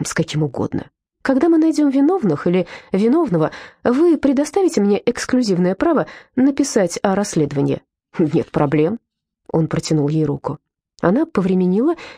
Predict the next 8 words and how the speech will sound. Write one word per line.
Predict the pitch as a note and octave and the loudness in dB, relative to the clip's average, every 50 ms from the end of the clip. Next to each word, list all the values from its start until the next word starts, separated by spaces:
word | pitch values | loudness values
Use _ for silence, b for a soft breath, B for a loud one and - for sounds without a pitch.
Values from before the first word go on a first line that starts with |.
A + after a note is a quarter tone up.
| B B | B B
и | G#3+ G#3+ | -4 -2
протянула | G#3 - G#3+ - - G#3 G3+ F#3+ F#3+ | 0 0 -2 0 0 0 0 0 0
свою. | F#3 - - G3+ F3+ D3 - - - _ _ _ _ _ _ _ _ _ _ _ _ - | -2 -2 -2 -2 -2 0 -2 -4 -6 _ _ _ _ _ _ _ _ _ _ _ _ -2
«Я | G3 G#3 F#3 - A3+ A3+ G#3+ G3+ | -2 -2 0 0 0 0 0 0
всегда | - - - A3 G3 G3 B3 A3 | -2 -2 -4 -2 0 0 0 -2
слишком | - - D#3+ D3 - - E3 D#3+ | -2 -2 -4 -4 -2 0 0 0
быстро | D#3 E3+ - - D#3 D#3 | 0 0 -2 -2 -4 -2
прощаю, | - E3+ E3+ E3+ - - E3+ D#3+ D3+ D3 | 0 -2 -2 -2 -2 0 0 0 0 -2